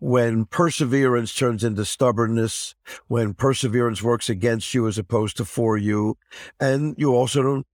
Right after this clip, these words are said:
wanna have a, somebody who just gives up at the first sign of difficulty either, or something like that. But where that line is and whether there's actually a line as opposed to many, many different lines, depending on what you're doing and what you're about,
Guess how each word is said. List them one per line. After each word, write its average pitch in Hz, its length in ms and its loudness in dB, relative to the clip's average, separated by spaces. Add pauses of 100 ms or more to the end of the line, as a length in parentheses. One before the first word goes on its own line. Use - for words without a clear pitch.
wanna 131 320 0
have 135 120 2
a, 135 60 -2 (200)
somebody 131 300 0
who 123 80 2
just 113 220 -2
gives 113 260 2
up 131 200 2
at 107 100 -4
the 113 80 2
first 120 320 0
sign 117 280 2
of 101 280 -4
difficulty 101 680 -2
either, 101 500 -2
or 98 180 -2
something 98 420 -4
like 92 200 -6
that. 110 200 -6 (300)
But 160 160 2
where 165 360 2
that 170 260 2 (140)
line 135 380 2
is 131 360 2
and 123 140 2
whether 156 240 4
there's 135 220 0
actually 127 460 0
a 127 180 4
line 117 500 2
as 117 120 0
opposed 117 460 0
to 113 400 0 (160)
many, 131 340 2
many 120 280 2
different 117 380 0
lines, 113 420 0
depending 113 400 -2
on 110 100 0
what 110 240 -2
you're 117 100 0
doing 113 460 0
and 104 160 -4 (340)
what 113 260 -2
you're 123 120 2
about, 107 500 -2